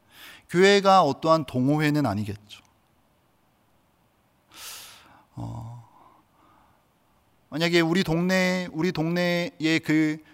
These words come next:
조기 축구회가 있다면은 그 조기 축구회는 우리 동네 조기 축구회 회원들을 위한 것이지 옆 동네 조기 축구회 회원들을 위한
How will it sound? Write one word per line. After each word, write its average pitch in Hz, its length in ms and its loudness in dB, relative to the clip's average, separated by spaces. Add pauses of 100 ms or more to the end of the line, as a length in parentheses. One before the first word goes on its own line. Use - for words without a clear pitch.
(100)
조기 160 280 -2
축구회가 202 480 0
있다면은 127 460 -2
그 190 160 -4
조기 170 300 -2
축구회는 147 720 -6
우리 202 240 0
동네 214 680 -2 (280)
조기 170 300 0
축구회 214 520 -2
회원들을 247 640 0
위한 135 240 0
것이지 123 420 -4
옆 127 220 -2
동네 233 520 4 (280)
조기 156 240 -4
축구회 - 340 -2
회원들을 180 480 -2
위한 135 360 0